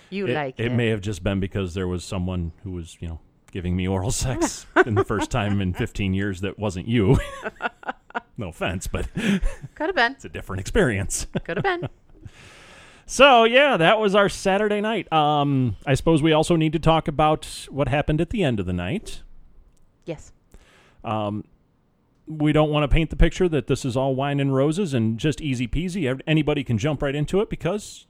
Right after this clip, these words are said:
Speaker 2: you can't.
Speaker 1: No. We had a moment.
Speaker 2: We had a moment. Um, we were all on the couch, and it's a big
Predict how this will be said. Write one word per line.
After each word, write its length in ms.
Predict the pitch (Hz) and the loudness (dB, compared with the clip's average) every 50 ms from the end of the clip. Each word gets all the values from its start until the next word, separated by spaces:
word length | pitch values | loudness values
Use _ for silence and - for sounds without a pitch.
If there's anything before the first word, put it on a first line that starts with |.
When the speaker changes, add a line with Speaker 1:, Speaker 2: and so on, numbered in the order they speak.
| - | -8
Speaker 2:
you 60 | - 208 | -8 -6
can't. 420 | - 285 320 - - - - - - - - - - _ - | -6 -6 -6 -8 -8 -10 -14 -14 -14 -16 -18 -20 -20 _ -8
Speaker 1:
No. 160 | 175 151 - _ _ _ _ _ _ - | -8 -8 -8 _ _ _ _ _ _ -8
We 120 | 175 185 | -4 -2
had 100 | 185 190 | -2 -2
a 20 | 214 | -2
moment. 320 | 208 170 156 156 165 110 | -6 -8 -6 -8 -8 -8
Speaker 2:
We 200 | 113 127 120 113 | -6 -6 -6 -4
had 180 | 120 151 151 170 | -4 -4 -2 -2
a 40 | |
moment. 540 | 190 220 247 254 151 - - - - - - - - - | -2 -2 -2 -2 -4 -6 -12 -12 -14 -14 -14 -16 -18 -16
Um, 560 | - 120 117 117 113 113 110 98 95 90 80 - - - - - _ - _ - - | -12 -8 -6 -6 -4 -4 -2 -2 -2 -2 -4 -6 -12 -20 -20 -20 _ -20 _ -6 2
we 100 | 147 175 | 2 4
were 140 | 170 165 160 | 6 6 6
all 140 | 160 160 160 | 6 4 4
on 100 | 160 165 | 2 0
the 60 | 156 | -2
couch, 340 | - - 113 107 110 - 143 | -2 -2 0 0 0 -2 -2
and 100 | 165 196 | -4 -2
it's 220 | 208 185 143 - | 0 -2 0 0
a 60 | 143 | -2
big 720 | 120 104 110 127 127 127 127 127 123 120 117 113 104 98 | -4 0 0 0 0 2 0 0 0 0 -2 -2 -4 -6